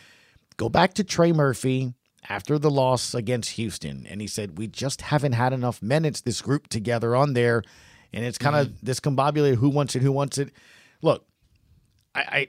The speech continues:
Speaker 1: I'm, again, not at any level near professionalism. But if you've played any kind of sports, you always have that one person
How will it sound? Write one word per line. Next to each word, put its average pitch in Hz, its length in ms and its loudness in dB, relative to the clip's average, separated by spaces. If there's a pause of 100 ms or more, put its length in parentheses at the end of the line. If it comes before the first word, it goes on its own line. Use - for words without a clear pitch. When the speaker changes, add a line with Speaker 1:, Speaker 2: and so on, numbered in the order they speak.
Speaker 1:
I'm, 123 180 -8
again, 98 400 -10
not 143 300 4
at 139 140 4
any 143 220 4
level 117 480 0
near 131 560 0
professionalism. 90 840 -4 (140)
But 135 280 0
if 143 140 -8
you've 185 160 -2
played 180 280 0
any 160 180 2
kind 135 200 -2
of 110 60 -4
sports, - 320 0
you 147 120 -6
always 170 300 2
have 127 200 -2
that 127 160 -2
one 127 220 -2
person 104 520 -4